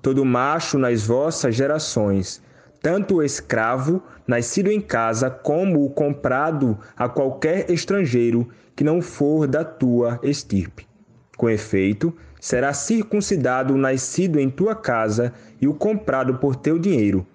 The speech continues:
A minha aliança estará na vossa carne e será aliança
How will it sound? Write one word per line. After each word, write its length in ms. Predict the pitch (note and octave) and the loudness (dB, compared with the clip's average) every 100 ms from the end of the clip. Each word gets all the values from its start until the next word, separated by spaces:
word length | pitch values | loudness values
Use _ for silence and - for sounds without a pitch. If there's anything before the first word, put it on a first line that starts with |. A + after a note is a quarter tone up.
| - - - | -20 -20 -6
A 120 | G#2 | 0
minha 260 | A2+ C#3+ G3 | 2 2 2
aliança 560 | G#3 F#3 B2+ B2 - C#3 | 2 2 2 0 0 -4
estará 460 | - F#3 D3+ A#2 | -2 -2 0 0
na 160 | A#2 A2+ | 0 0
vossa 480 | G#2 A#2 E3+ E3+ G#3 | 0 0 0 -2 -4
carne 560 | - A2 G#2 G#2 G#2+ - - - | -2 0 2 0 0 -4 -18 -4
e 60 | A#2+ | -4
será 580 | - G3+ C3 G#2+ G#2 A2+ | -2 0 0 0 -2 -2
aliança 760 | A#2+ D3+ D3 G2+ F#2+ - G#2 | 0 2 2 0 -2 -2 -4